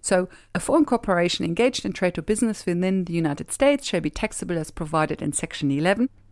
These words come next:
on its taxable income." So again, Section eleven spoke about taxable income, and so now Section eight eighty-two also speaks about taxable income. "On its taxable income, which is effectively connected with the conduct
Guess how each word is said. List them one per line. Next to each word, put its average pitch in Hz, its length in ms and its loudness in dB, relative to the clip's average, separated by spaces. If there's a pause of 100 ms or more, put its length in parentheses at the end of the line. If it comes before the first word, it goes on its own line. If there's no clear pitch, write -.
on 240 320 6 (160)
its - 320 -4
taxable 202 460 -2
income." - 440 2 (240)
So 196 320 0
again, 214 460 4 (160)
Section 190 400 2
eleven 262 340 4
spoke 254 320 2
about 233 260 2
taxable - 380 -2
income, 214 320 0
and 175 140 0
so 165 160 0
now 190 260 2 (240)
Section - 400 -4
eight 165 240 0
eighty-two 165 460 -4 (260)
also 190 320 2
speaks - 480 -4
about 156 460 0 (240)
taxable 175 420 -4
income. - 360 -2 (340)
"On 269 200 6
its 359 220 -2
taxable 196 480 -4
income, 170 400 0 (220)
which - 180 -2
is 175 140 0
effectively 262 640 -2
connected 180 580 -4 (320)
with 226 260 2
the 262 80 -2
conduct 190 580 0